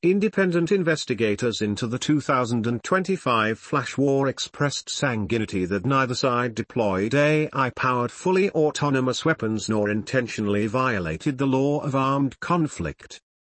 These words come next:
In an election dominated by the island's volatile relations with communist China in two thousand and twenty-four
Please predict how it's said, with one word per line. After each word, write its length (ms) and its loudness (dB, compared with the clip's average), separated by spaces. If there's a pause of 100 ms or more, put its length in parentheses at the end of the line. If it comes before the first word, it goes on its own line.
In 140 -2
an 80 0
election 460 -2
dominated 580 0
by 180 2
the 200 -2
island's 580 0
volatile 720 0
relations 680 -2
with 160 -4
communist 640 0
China 560 0
in 160 -2
two 180 0
thousand 460 0
and 240 -2
twenty-four 800 0